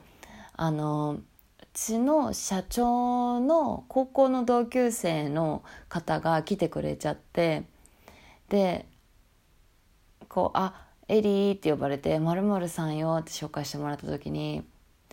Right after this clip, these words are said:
こう、私はすぐピンときて、それはなぜかというと、いつもこのブログをアップした時に、Facebook えっと、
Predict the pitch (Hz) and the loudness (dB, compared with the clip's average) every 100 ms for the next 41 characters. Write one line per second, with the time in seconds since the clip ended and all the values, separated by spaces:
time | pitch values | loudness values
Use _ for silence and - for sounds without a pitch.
0 | - - - - 165 170 185 175 165 233 | -20 -20 -8 -4 -2 -2 -2 -2 -2 -2
1 | 190 175 180 180 170 170 - - 151 143 | -2 0 0 0 0 -2 -2 -4 -2 -2
2 | - - - - 185 170 175 202 185 147 | -6 -16 -20 -4 0 2 4 2 0 -2
3 | 139 135 127 143 143 - 233 196 170 156 | -2 -4 -2 -4 -4 -2 0 2 2 2
4 | 160 160 165 175 156 - _ - - - | 2 2 2 4 4 0 _ -20 -20 -20
5 | - - - - 190 - 151 - 139 139 | -20 -20 -8 0 0 0 -2 0 -2 -2
6 | 143 156 170 160 151 - - 208 208 214 | -2 0 2 2 -2 -12 -2 4 4 4
7 | 226 220 - - 165 277 - - _ _ | -2 -2 -2 0 0 -2 -10 -20 _ _
8 | _ _ _ - - 214 _ _ - 151 | _ _ _ -18 -14 -14 _ _ -8 -8
9 | - - - | -6 -4 -4